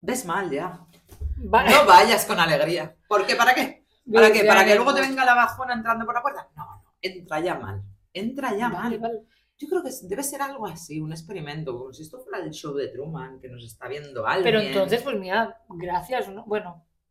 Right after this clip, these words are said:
Speaker 1: No, gracias.
Speaker 2: No.
Speaker 1: Yo justo lo pensaba, por, por la experiencia que justo ayer contaba, en plan, sé que es un servicio público.
Speaker 2: Sí.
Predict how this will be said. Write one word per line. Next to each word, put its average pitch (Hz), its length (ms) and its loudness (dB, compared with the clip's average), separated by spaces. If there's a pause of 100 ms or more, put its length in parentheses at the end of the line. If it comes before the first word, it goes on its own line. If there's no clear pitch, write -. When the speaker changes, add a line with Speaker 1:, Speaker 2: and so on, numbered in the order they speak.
(1120)
Speaker 1:
No, 180 140 -10
gracias. - 380 -8
Speaker 2:
No. 185 400 -6 (1080)
Speaker 1:
Yo 170 120 -4 (200)
justo 214 260 -2
lo 196 100 0
pensaba, 104 760 -8
por, - 380 -8
por 107 300 -12
la 104 260 -10
experiencia 110 560 -12
que 113 100 -10
justo 110 340 -20
ayer 110 160 -12
contaba, 107 360 -14
en 113 100 -14
plan, 101 220 -14 (1800)
sé - 240 -10
que 196 60 -4
es 208 80 -6
un 202 120 -10
servicio 120 480 -10
público. - 680 -20
Speaker 2:
Sí. - 380 -20